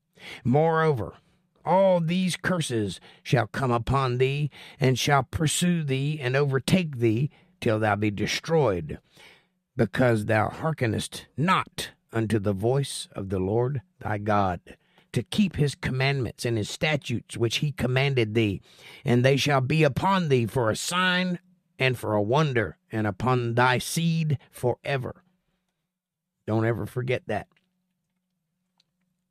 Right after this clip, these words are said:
<sighs> Because thou servest not the Lord thy God with joyfulness and with gladness of heart,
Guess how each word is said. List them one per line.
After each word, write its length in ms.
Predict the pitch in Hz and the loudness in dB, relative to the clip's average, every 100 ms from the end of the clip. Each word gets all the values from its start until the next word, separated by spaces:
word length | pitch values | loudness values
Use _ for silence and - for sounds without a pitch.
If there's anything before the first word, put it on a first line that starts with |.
| _ _ _ _ _ _ _ _ _ _ _ _ _ - | _ _ _ _ _ _ _ _ _ _ _ _ _ -6
<sighs> 120 | 156 - - _ _ _ _ _ _ _ _ _ _ _ _ _ _ _ _ _ - - - _ - | -6 -6 -16 _ _ _ _ _ _ _ _ _ _ _ _ _ _ _ _ _ -20 -20 -20 _ 0
Because 360 | 143 156 151 | 0 0 -2
thou 220 | 139 156 | 0 0
servest 520 | 147 - 165 156 143 156 | 0 0 0 0 -4 -2
not 420 | 165 - - - - | -4 -4 -10 -16 -4
the 100 | 107 | 0
Lord 300 | 104 107 101 | 2 0 0
thy 140 | 104 | 0
God 320 | 101 107 107 | 2 2 2
with 200 | 104 104 | 0 -2
joyfulness 840 | 98 110 110 120 123 127 - - - _ - - | 0 0 0 -4 -6 -6 -8 -14 -18 _ -18 -2
and 180 | 123 | 0
with 200 | 110 95 | 0 -2
gladness 540 | 117 120 123 101 113 - | 0 2 4 2 -2 -4
of 120 | 98 | -6
heart, 460 | 113 131 - - | -2 -2 -2 -12